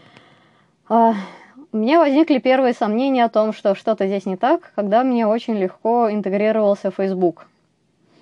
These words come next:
Это меня уже насторожило, потому что Facebook у меня всегда с какими-то проблемами устанавливается. Но потом я начала следовать инструкции паблишера, и тут как раз всё полезло.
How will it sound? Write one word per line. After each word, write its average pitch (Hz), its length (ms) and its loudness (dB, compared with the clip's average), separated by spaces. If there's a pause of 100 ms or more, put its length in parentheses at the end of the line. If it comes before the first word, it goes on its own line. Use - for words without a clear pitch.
(260)
Это 214 200 -6
меня 208 520 -2
уже 196 440 0
насторожило, 190 720 0
потому 196 320 0
что 180 400 -6
Facebook 202 340 -6
у 190 40 -4
меня 190 300 -4
всегда 185 380 -4
с 185 40 -20
какими-то 196 380 -6
проблемами 180 840 -4 (520)
устанавливается. 196 1080 -2
Но 277 340 0
потом - 280 0
я 220 140 0
начала 202 320 -2
следовать 190 380 -4
инструкции 190 480 -6
паблишера, 233 680 -2
и 214 40 -6
тут 208 260 -8
как 185 160 -6
раз 190 160 -4
всё 185 120 -4
полезло. 180 520 -2